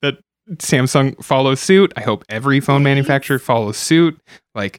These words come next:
Speaker 2: Curved screens can die. We've moved on to foldables. You have your next screen technology,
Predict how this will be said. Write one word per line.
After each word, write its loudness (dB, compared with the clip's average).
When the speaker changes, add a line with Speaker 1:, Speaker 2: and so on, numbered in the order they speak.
Speaker 2:
Curved -8
screens -10
can -8
die. -2
We've -6
moved -8
on -6
to -10
foldables. -6
You -8
have -4
your -10
next -10
screen -10
technology, -10